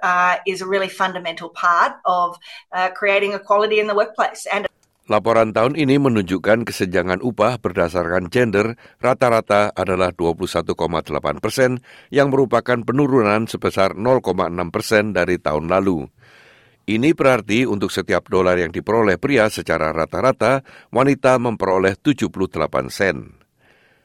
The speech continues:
Speaker 2: Itu setara dengan hampir dua puluh delapan setengah ribu dolar lebih sedikit setiap tahunnya. Penyempitan kesenjangan upah juga dikaitkan dengan peningkatan upah di sektor-sektor dengan upah rendah,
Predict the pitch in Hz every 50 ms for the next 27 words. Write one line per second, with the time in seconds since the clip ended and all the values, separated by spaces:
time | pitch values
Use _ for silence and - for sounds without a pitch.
0 | _ _ _ _ _ - 87 87 - 135 147 151 143 - 95 - 92 92 95 104
1 | 92 92 85 85 85 80 78 78 98 123 127 - 131 131 117 117 117 104 95 -
2 | 110 92 - 87 82 - 104 92 90 - - - 90 82 85 82 82 90 95 90
3 | 98 95 92 85 101 104 101 98 101 110 117 117 - _ _ _ _ - 117 120
4 | 117 143 120 - - - 98 82 82 85 85 - - - - 80 73 - 85 76
5 | 71 - _ 76 76 78 85 90 98 98 85 73 58 - - _ _ _ _ _
6 | _ _ _ _ _ _ _ _ _ _ _ _ _ _ _ _ _ _ _ _
7 | _ _ _ _ _ - - 139 156 165 143 160 156 147 165 165 165 156 147 135
8 | - 139 123 123 117 110 123 135 139 - 131 113 - 135 139 127 - 113 95 110
9 | 101 98 92 - 92 92 87 - - 104 107 95 98 92 98 92 85 90 90 90
10 | 92 85 92 90 85 87 85 90 92 82 - - 104 104 104 - 104 - - 90
11 | 78 - - 82 - - 92 78 - 101 92 87 85 95 82 85 82 - 92 107
12 | - 76 76 85 101 120 113 101 87 69 - -